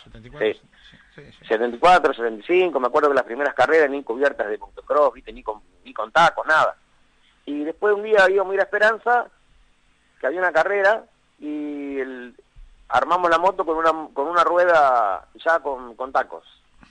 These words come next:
Speaker 2: Eh, como un, como una cosa, viste, súper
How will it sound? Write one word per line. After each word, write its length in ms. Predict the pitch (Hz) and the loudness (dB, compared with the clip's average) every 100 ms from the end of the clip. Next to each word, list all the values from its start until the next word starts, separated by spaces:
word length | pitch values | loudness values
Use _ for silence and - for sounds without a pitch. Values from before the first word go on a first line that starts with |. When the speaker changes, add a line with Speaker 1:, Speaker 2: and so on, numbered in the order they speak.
| _ _ _ _ _ _ - - | _ _ _ _ _ _ -20 -10
Speaker 2:
Eh, 640 | 117 117 110 107 101 92 85 | -4 -2 0 -2 -4 -6 -6
como 320 | 127 139 127 | -6 -4 -4
un, 540 | 120 113 101 92 85 82 | -4 -8 -12 -12 -16 -14
como 200 | - 117 | -8 0
una 140 | 135 | 2
cosa, 320 | 123 135 123 113 | 4 4 4 2
viste, 300 | 135 117 104 | 2 -2 -2
súper 640 | - 120 117 95 90 73 | -2 -2 0 2 -2 -8